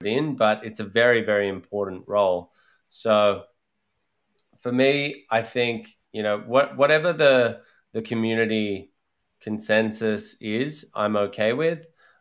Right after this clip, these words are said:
Uh, I'm also okay with it, with it going back into I L V. I think that,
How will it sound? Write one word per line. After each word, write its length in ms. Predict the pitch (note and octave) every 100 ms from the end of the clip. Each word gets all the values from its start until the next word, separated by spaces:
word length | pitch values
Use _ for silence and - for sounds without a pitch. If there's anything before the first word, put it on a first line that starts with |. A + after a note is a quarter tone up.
| _
Uh, 440 | - G2+ G2 G2 -
I'm 160 | A2 G#2+
also 440 | A2+ A2+ A#2 A2 G#2+
okay 320 | G#2+ A2+ A2+
with 160 | A2 G#2+
it, 220 | G#2+ - _
with 160 | A#2 G#2
it 120 | G#2+
going 280 | A2 G#2+ G#2+
back 300 | G#2 G#2 A2
into 200 | G2+ A2
I 200 | G2+ G2+
L 180 | G2+
V. 340 | G2+ D3 D3 C#3+
I 100 | A2
think 240 | G#2+ A#2 A2
that, 300 | A2 G#2 -